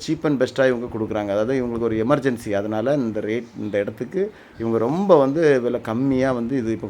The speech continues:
கொடுக்குறாங்க. ஃப்ரண்டேஜ், நல்ல ஃப்ரண்டேஜ் இருக்கு. அஹ், நல்ல மண்ணெல்லாம் போட்டு, அதாவது ஒரு ரெண்டு வருஷத்துக்கு முன்னாடி மண்ணெல்லாம் போட்டு, அஹ், கிளியர் பண்ணியிருக்காங்க. கொஞ்சம் பள்ளமா இருந்த இடம் தான். இந்த மனைக்கு பின் சைட்லேயும் ஒரு பெரிய வீடு இருக்கு, அதெல்லாம் தெரியுது, பார்க்கலாம்.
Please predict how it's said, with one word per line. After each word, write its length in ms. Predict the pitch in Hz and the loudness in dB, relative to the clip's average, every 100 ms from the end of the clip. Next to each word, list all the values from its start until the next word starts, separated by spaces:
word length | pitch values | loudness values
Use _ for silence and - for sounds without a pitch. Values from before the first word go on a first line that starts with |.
| 101 | -8
கொடுக்குறாங்க. 440 | 104 104 95 95 151 214 - - - | -8 -6 -6 -4 -4 -6 -16 -20 -8
ஃப்ரண்டேஜ், 440 | - 190 208 196 160 | 0 2 6 6 6
நல்ல 260 | 139 143 147 | 4 4 2
ஃப்ரண்டேஜ் 440 | 127 123 131 113 | 0 2 2 2
இருக்கு. 340 | 110 104 175 240 - - - - | -2 -2 2 2 2 -6 -16 -10
அஹ், 180 | 113 110 | -4 0
நல்ல 260 | 117 131 | 2 2
மண்ணெல்லாம் 500 | 113 113 139 143 131 | 2 2 4 4 2
போட்டு, 260 | 113 127 110 | 2 0 2
அதாவது 260 | 107 123 147 | 0 2 2
ஒரு 200 | 127 123 | 4 2
ரெண்டு 220 | 117 123 | -2 -2
வருஷத்துக்கு 380 | 123 147 151 135 | -2 -2 -2 -2
முன்னாடி 300 | 123 131 131 117 | 0 0 0 0
மண்ணெல்லாம் 400 | 117 127 117 110 | 0 0 0 -2
போட்டு, 300 | 113 113 170 196 - - - | -6 -4 -4 -4 -6 -20 -6
அஹ், 240 | 120 120 117 | -2 0 0
கிளியர் 260 | 131 147 123 | 2 2 2
பண்ணியிருக்காங்க. 360 | 117 104 107 104 | 0 0 -2 -2
கொஞ்சம் 240 | 110 104 | -4 -2
பள்ளமா 340 | 117 135 135 | 2 4 4
இருந்த 180 | 120 113 | 2 0
இடம் 200 | 107 107 | -2 -2
தான். 200 | 117 226 - - - - | -2 -4 -8 -18 -14 -2
இந்த 280 | 143 165 156 151 - | 0 2 2 0 -2
மனைக்கு 460 | 127 139 180 185 185 | -2 0 0 -2 -2
பின் 280 | - 226 226 | 0 0 2
சைட்லேயும் 320 | 175 165 165 | 2 4 2
ஒரு 40 | 151 | 2
பெரிய 440 | 147 151 202 202 | 0 -2 0 2
வீடு 220 | 131 127 | 2 2
இருக்கு, 180 | 113 98 | 0 -2
அதெல்லாம் 300 | 107 123 135 | -2 -4 0
தெரியுது, 240 | 127 135 127 117 | 0 0 0 -2
பார்க்கலாம். 380 | 113 107 123 | -2 -4 -6